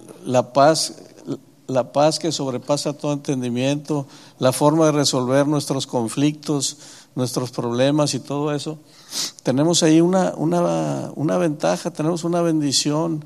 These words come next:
este, que, y aún en la adversidad nos permite, por medio de la fe, echar mano de la vida eterna. O sea,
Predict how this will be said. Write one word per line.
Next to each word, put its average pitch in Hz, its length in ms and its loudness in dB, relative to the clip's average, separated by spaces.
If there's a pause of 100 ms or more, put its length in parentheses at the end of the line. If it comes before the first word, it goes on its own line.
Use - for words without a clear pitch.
(440)
este, 123 500 -6
que, - 800 -6 (1080)
y 131 140 0
aún 180 500 4 (320)
en 139 180 4
la 139 60 6
adversidad 131 800 4 (1700)
nos 127 240 0
permite, 143 720 2 (800)
por 127 180 0
medio 151 280 6
de 165 80 8
la 156 140 8
fe, 156 400 4
echar 147 280 2
mano 147 500 2 (260)
de 123 120 -4
la 110 140 -2
vida 127 180 -2
eterna. 113 560 -6 (540)
O 101 100 -4
sea, 123 300 -2